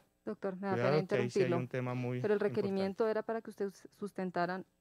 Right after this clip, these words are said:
Speaker 1: su propuesta. O sea, es claro ya la, la sustentación que
Speaker 2: Gracias.
Speaker 1: hizo el consorcio. Entonces,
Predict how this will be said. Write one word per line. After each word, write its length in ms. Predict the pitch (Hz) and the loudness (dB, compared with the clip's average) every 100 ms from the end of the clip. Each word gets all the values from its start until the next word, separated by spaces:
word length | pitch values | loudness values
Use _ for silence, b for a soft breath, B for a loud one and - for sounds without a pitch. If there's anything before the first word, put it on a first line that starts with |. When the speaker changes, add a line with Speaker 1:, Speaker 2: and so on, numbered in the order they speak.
| _ _ | _ _
Speaker 1:
su 200 | - 220 | -2 0
propuesta. 420 | 202 196 180 170 _ | 0 -2 -4 -6 _
O 20 | |
sea, 120 | 165 | -4
es 100 | 175 | -4
claro 300 | - 214 208 | 2 4 4
ya 260 | 220 214 202 | 4 2 2
la, 380 | 202 202 196 - | 2 0 -2 -2
la 220 | 185 180 | -2 -2
sustentación 580 | 196 208 190 185 185 180 | -4 -6 -4 -4 -4 -2
que 100 | 196 | 4
Speaker 2:
Gracias. 220 | 190 202 | 6 6
Speaker 1:
hizo 240 | 214 214 - | 4 4 4
el 160 | 202 | 0
consorcio. 480 | - 185 202 202 220 | 0 -2 2 0 0
Entonces, 300 | 220 180 | -4 -6